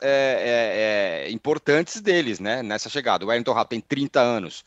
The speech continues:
nunca tinha jogado num time grande, muito grande antes, então vai jogar agora e vem, vem jogando bem, mas clássico é uma outra história. Eu acho que vale isso pro David também e pro Mendes, né, que vem de, de outro país.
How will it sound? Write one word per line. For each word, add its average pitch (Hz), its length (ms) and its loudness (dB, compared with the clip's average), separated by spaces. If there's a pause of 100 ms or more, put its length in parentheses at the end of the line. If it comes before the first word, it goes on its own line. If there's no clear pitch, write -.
(300)
nunca 156 300 0
tinha 117 280 0
jogado 107 420 0
num 107 120 -6
time 107 240 -8
grande, 92 680 -4
muito 104 380 -8
grande 101 380 -4
antes, 123 420 -4 (420)
então 101 280 -4
vai 98 120 0
jogar 98 260 -2
agora 101 340 2
e 131 60 -2
vem, 101 200 -4 (180)
vem 107 140 -6
jogando 98 320 -6
bem, 110 160 -2
mas 160 240 0
clássico 156 680 0
é 214 60 2
uma 220 140 0
outra 214 240 -2
história. 147 480 2 (420)
Eu 98 180 -12
acho - 120 -10
que 339 100 0
vale 214 280 6
isso 170 140 -2
pro 139 200 -4
David 117 380 0
também 117 460 -2 (320)
e 302 80 -12
pro 320 200 -2
Mendes, 143 400 2
né, 110 120 -4
que 92 140 -12
vem 113 160 -4
de, 107 260 -6
de 92 140 -8
outro 107 220 -8
país. 98 480 -4